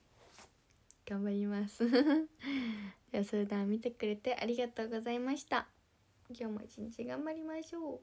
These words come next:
じゃあ切るね。ありがとうございました。サイリウムカラー、あ、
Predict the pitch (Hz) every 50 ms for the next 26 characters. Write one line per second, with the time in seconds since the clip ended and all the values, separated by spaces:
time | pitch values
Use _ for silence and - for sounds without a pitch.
0 | - _ _ _ _ _ _ _ _ - _ _ _ - - - 226 226 - -
1 | - - 254 240 233 220 214 220 220 226 233 233 233 247 233 - - - - -
2 | - - - - 220 226 240 247 262 247 - 240 233 226 220 220 233 240 247 247
3 | 254 269 277 277 - - 269 247 240 240 240 233 233 233 226 220 233 240 - -
4 | _ _ _ _ _ _ _ _ _ _ _ _ _ _ _ _ _ _ _ _
5 | _ _ _ _ _ _ _ _ _ _ _ _ _ _ _ - - _ _ _
6 | _ _ _ _ _ _ _ _ _ _ _ _ _ _ _ _ _ _ _ _
7 | _ _ _ _ _ _ _ _ _ _ - - - - - - - 262 269 285
8 | 294 302 302 311 285 247 214 - - 208 202